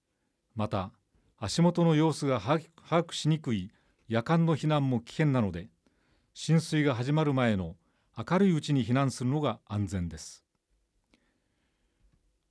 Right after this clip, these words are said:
大雨による土石流、崖崩れ。山沿いの谷を流れる渓流が平地に出てくる場所は、扇状地と呼ばれ、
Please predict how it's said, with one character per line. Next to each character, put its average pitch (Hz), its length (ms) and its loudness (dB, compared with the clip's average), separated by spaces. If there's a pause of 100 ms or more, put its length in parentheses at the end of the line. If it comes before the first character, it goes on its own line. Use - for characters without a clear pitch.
(520)
大 165 240 4
雨 190 180 6
に 147 100 4
よ 147 120 2
る 101 200 -4
土 113 100 -4
石 156 180 -2
流、 120 320 -4 (200)
崖 117 280 -2
崩 110 320 -6
れ。 - 80 -18 (1400)
山 127 260 2
沿 175 220 4
い 170 40 4
の 165 120 2
谷 165 260 0
を 160 100 4
流 139 220 2
れ 147 100 4
る 120 100 -2
渓 120 260 -2
流 113 180 -2
が 98 220 -6 (600)
平 170 160 4
地 180 140 -4
に 165 120 4
出 160 120 2
て 160 80 -2
く 123 80 -10
る 117 100 0
場 104 140 -2
所 101 160 -8
は、 92 140 -10 (480)
扇 180 300 4
状 185 180 4
地 185 100 -8
と 120 160 -2
呼 110 100 0
ば 101 140 -2
れ、 101 180 -4